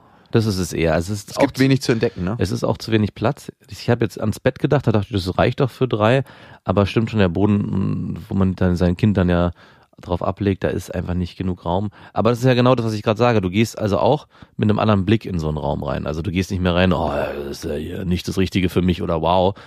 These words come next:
Speaker 1: sondern du guckst gleich
Speaker 2: Für mich ist eh scheißegal. Ich
Speaker 1: in
Speaker 2: übernachte auch irgendwie
Speaker 1: <laughs> im Auto.
Speaker 2: Ja, Mann.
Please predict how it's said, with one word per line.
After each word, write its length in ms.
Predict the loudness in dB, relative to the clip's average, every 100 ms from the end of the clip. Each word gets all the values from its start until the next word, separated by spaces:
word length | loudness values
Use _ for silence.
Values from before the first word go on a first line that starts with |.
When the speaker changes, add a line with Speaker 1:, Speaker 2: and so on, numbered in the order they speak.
| -4
Speaker 1:
sondern 180 | 0 0
du 80 |
guckst 300 | 2 -2 -2
gleich 340 | 0 2 2 -2 -14
Speaker 2:
Für 120 | -8
mich 140 | 2
ist 160 | 2 4
eh 100 | 2
scheißegal. 600 | 2 0 -4 -6 -6 -4
Ich 60 | -2
Speaker 1:
in 60 | -2
Speaker 2:
übernachte 480 | 0 0 -2 0
auch 120 | 0 0 0
irgendwie 460 | 0 0 0 0 0 -2
Speaker 1:
<laughs> 200 | -8 -4
im 120 | 2
Auto. 320 | 2 2 0 -2 -4 -4 -4
Speaker 2:
Ja, 320 | 0 0 0 -2
Mann. 140 | -4